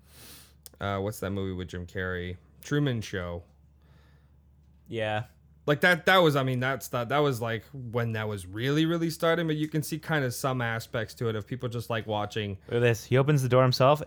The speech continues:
Speaker 2: and a security guard appears out of ma-, magically. <laughs>
Speaker 1: Interesting.
Speaker 2: His name is Killian.
Speaker 1: You think he'd be the bad guy? No.
Speaker 2: He might be the bad guy.
Speaker 1: But his name is Killian.
Speaker 2: Yeah.
Speaker 1: Killian. He's not a bad guy. That doesn't
Speaker 2: Um,
Speaker 1: make any sense.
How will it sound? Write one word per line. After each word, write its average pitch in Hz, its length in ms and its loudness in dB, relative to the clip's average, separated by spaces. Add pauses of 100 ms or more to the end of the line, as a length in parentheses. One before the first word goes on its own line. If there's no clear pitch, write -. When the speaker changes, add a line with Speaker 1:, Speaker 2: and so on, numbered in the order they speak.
Speaker 2:
and 170 280 6
a 156 40 4
security 156 280 4
guard 127 200 6
appears 117 280 4
out 117 120 4
of 117 80 2
ma-, 113 220 2
magically. 110 480 2
<laughs> 123 80 0
Speaker 1:
Interesting. 113 920 -4 (640)
Speaker 2:
His 131 160 -6
name 160 200 0
is 165 100 -2
Killian. 120 680 4
Speaker 1:
You 131 80 -6
think 180 200 -2
he'd 180 120 -2
be 165 80 0
the 151 100 2
bad 117 320 2
guy? 170 280 4
No. 98 640 -4 (220)
Speaker 2:
He 156 160 4
might 175 260 6
be 208 80 2
the 190 100 4
bad 127 360 4
guy. 101 400 4 (200)
Speaker 1:
But 175 120 0
his 180 120 4
name 208 200 4
is 190 100 0
Killian. 117 560 2 (300)
Speaker 2:
Yeah. 117 440 -2 (360)
Speaker 1:
Killian. 113 840 2 (760)
He's 233 120 -2
not 143 160 4
a 95 40 -4
bad 92 300 -6
guy. 107 120 -2
That 120 200 6
doesn't 117 160 6
Speaker 2:
Um, 107 40 4
Speaker 1:
make 104 140 -2
any 113 160 -4
sense. 151 500 -4